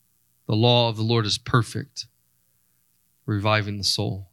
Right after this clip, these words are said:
And he's gonna give some sentiments here. Uh, "The testimony of the Lord is sure, making wise the simple. The,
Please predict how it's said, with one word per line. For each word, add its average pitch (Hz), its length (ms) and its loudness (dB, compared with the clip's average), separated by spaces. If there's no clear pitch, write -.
And 113 80 -4
he's 107 140 0
gonna 117 160 2
give 107 160 0
some 107 180 -4
sentiments 104 420 -2
here. 107 220 -4
Uh, 104 240 -2
"The 117 80 0
testimony 135 640 4
of 117 100 2
the 117 100 2
Lord 117 240 4
is 104 80 0
sure, 107 600 0
making 117 360 2
wise 104 880 0
the 107 80 -2
simple. 101 520 -4
The, 123 220 0